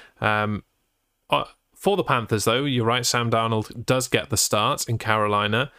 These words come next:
Baker Mayfield's shot came and went, uh, with a hundred and ninety-six yards and two interceptions. So, uh,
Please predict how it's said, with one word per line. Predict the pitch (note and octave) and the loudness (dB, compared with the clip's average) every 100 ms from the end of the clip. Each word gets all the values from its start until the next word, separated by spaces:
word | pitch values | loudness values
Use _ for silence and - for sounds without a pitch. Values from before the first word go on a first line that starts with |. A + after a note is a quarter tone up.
| - _ - | -20 _ -2
Baker | A#2+ A#2+ | -2 2
Mayfield's | A2+ A2+ - A2 G#2 | 0 0 0 0 0
shot | - A2+ - | 0 0 0
came | - A2 G#2+ | -2 0 0
and | G#2 | 0
went, | A#2+ D#3 - - - - | 0 -2 -4 -6 -6 -6
uh, | G#2 G#2 | -4 -2
with | G#2+ - | -4 -4
a | G2 | -4
hundred | A#2 A2+ A2 | -2 0 0
and | A2 | 0
ninety-six | A2 G#2+ A2 A#2 - - | 0 -2 -2 -4 -2 0
yards | C3 C#3 | 0 0
and | C#3+ C#3+ | -4 -2
two | E3 | -2
interceptions. | F3 E3+ - F#3+ - A2 G2+ F#2+ | -2 0 0 -2 -2 -2 -2 -2
So, | - - A2+ G#2+ G#2+ | -4 -2 0 0 0
uh, | A2 A2 | 2 0